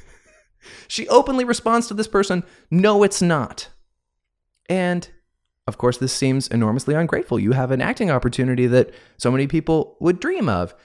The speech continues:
And she releases an apology, which I think it's one of those apologies that just, uh, manages to make things worse. Uh, she, <laughs> she says that she had been planning on it being canceled, I guess, because she had lined up a few other working opportunities, opportunities that were going to challenge her as an artist, projects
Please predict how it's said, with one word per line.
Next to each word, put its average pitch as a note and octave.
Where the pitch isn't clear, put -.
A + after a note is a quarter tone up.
And A3
she -
releases A#3+
an D#3+
apology, A#2
which D#3+
I D#3+
think F#3
it's -
one G#3
of F#3+
those E3
apologies A2
that G2+
just, -
uh, -
manages G#2
to -
make F#2+
things E2
worse. -
Uh, D#2
she, F#2+
<laughs> -
she -
says G#3
that F#3
she F3+
had E3+
been D#3+
planning F3+
on D3
it -
being C3
canceled, F3+
I C3
guess, F3
because D3
she D3+
had C#3+
lined C#3
up C3+
a B2+
few C3+
other A#2
working A#2+
opportunities, F3+
opportunities B2
that -
were G2
going G#2
to F#2+
challenge A2
her G2+
as F2
an -
artist, -
projects C3